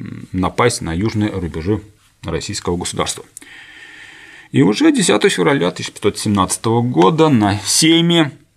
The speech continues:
м, были обговорены решения о продолжении боевых действий, что эти действия должны быть наступательные.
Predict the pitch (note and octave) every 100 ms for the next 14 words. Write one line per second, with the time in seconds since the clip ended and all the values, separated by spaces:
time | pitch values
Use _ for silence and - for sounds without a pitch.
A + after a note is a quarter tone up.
0 | _ _ _ - C#3 - - - - -
1 | - A2 E3+ B2 F#2+ G#2 B2+ C3+ A2 -
2 | G2+ G2 - C3 G#2 F#2+ - - F2+ F2
3 | - F2+ F2+ G#2+ F#2 F#2+ G2+ E2+ F2 F#2+
4 | - - - - - - G2+ - G2+ -
5 | F#2+ D3+ - A#2 G2+ B2 G#2+ - - -
6 | - A2 D2+ - -